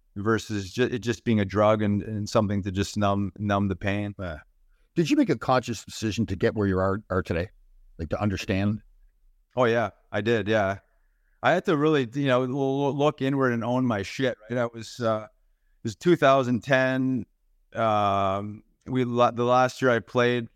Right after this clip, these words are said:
Speaker 1: we lost the Chicago Blackhawks in the finals. That, that last year, you know, Peter Laviolette come in and, you know, again, the dry island, and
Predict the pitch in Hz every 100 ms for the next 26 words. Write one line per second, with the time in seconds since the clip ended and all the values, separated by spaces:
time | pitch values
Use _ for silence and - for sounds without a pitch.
0 | _ - 117 107 110 107 117 - 117 104
1 | 101 110 107 107 101 107 - 110 110 95
2 | 95 117 101 120 117 139 151 143 - 131
3 | 131 117 113 120 107 139 131 117 113 110
4 | 110 113 - 120 113 110 110 110 104 107
5 | 107 107 110 104 107 107 107 104 101 107
6 | 107 107 104 104